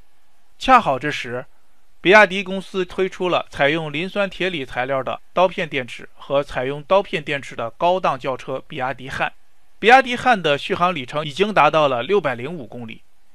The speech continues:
与三元锂电池汽车的续航里程已经很接近了。除了续航里程问题得到解决以外，比亚迪公司特别突出宣传了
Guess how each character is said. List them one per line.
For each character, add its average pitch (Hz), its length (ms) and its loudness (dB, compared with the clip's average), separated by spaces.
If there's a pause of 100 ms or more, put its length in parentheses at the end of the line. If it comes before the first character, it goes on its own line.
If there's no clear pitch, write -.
(200)
与 139 320 -4
三 196 260 4
元 196 200 2
锂 131 100 -6
电 151 180 -4
池 147 160 -8
汽 - 160 -8
车 143 220 -6
的 131 80 -8
续 - 180 -8
航 139 220 -4
里 117 80 -10
程 - 260 -12
已 123 120 -14
经 160 120 -12
很 131 200 -14
接 147 160 -6
近 165 200 -2
了。 104 80 -14 (880)
除 262 160 0
了 269 140 10
续 - 160 -2
航 214 220 4
里 160 100 -6
程 156 240 -6
问 190 100 -2
题 147 160 -8
得 143 160 -4
到 147 140 0
解 120 160 -10
决 127 180 -8
以 113 120 -12
外， 110 200 -8 (280)
比 147 100 -2
亚 190 160 6
迪 196 100 -6
公 196 180 -6
司 196 200 -6
特 214 220 -2
别 151 180 -4
突 202 200 -10
出 190 200 -8
宣 170 180 -6
传 131 220 -6
了 120 160 -8